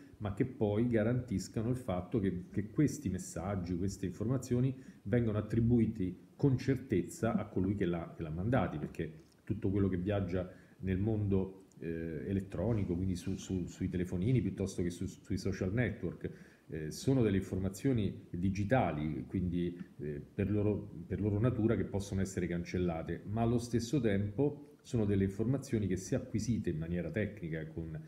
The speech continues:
da tecnici specializzati, eh, rappresentano poi una prova, eh, difficilmente contestabile. Quindi intanto, <clears throat> quindi vi ho spiegato quello che noi, eh, facciamo. Il nostro sito internet è criminologia punto org, un sito, eh,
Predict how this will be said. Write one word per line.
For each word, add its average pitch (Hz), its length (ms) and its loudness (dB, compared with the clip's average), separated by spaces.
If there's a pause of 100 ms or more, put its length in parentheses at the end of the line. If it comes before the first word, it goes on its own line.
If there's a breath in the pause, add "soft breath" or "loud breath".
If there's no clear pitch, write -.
(160 loud breath)
da 82 440 -2
tecnici - 400 -4
specializzati, 92 920 0 (300 loud breath)
eh, - 220 -4
rappresentano 113 580 0
poi 95 100 4
una 117 140 4
prova, 95 600 0
eh, 78 180 -8
difficilmente 98 720 0
contestabile. 80 880 -2 (960 loud breath)
Quindi 107 480 4
intanto, 147 800 0
<clears throat> 135 340 6
quindi 98 220 0
vi 107 60 0
ho 98 40 0
spiegato 107 420 2
quello 107 160 4
che 98 100 4
noi, 98 420 2
eh, 95 160 -2
facciamo. 98 380 0
Il 95 60 0
nostro 104 240 0
sito 104 320 2
internet 104 520 0
è 90 120 2
criminologia 92 600 0
punto 92 300 -2
org, 90 340 0
un 110 180 0
sito, 85 500 -4 (240 loud breath)
eh, 76 260 -6